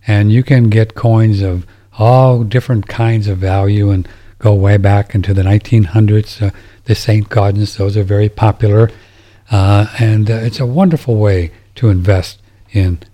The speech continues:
in, uh, uh, a rising inflationary environment. And we definitely are there. Inflation hasn't been this high since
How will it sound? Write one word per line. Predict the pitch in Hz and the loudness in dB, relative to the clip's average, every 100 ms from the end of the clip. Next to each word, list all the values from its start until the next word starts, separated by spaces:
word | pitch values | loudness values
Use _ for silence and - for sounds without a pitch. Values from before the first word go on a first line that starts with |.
| _ | _
in, | 104 90 87 | -2 -2 -2
uh, | 87 82 78 _ _ - | -2 -4 -8 _ _ -6
uh, | 90 90 | -6 -2
a | 107 | -2
rising | 98 107 107 107 107 104 101 - _ | 0 2 4 2 2 2 0 -4 _
inflationary | 110 95 - 107 95 - 98 95 92 92 - _ _ - | -6 -6 -2 -2 -2 -2 -2 0 -2 -4 -6 _ _ -4
environment. | 101 90 90 87 85 95 - | -2 0 -2 -2 -4 -6 -2
And | 113 | 0
we | 113 113 | 0 -2
definitely | - 185 - 117 107 104 | -2 -2 0 -2 0 0
are | 95 95 | -2 -4
there. | 80 73 - _ _ _ _ _ | -8 -12 -18 _ _ _ _ _
Inflation | - 131 - 135 | -2 -2 0 0
hasn't | 110 107 101 | 2 0 0
been | 92 92 98 113 | -2 -4 -4 -2
this | 160 - | -2 0
high | 131 131 135 127 _ _ _ | 2 2 2 -2 _ _ _
since | - 107 104 | -2 0 0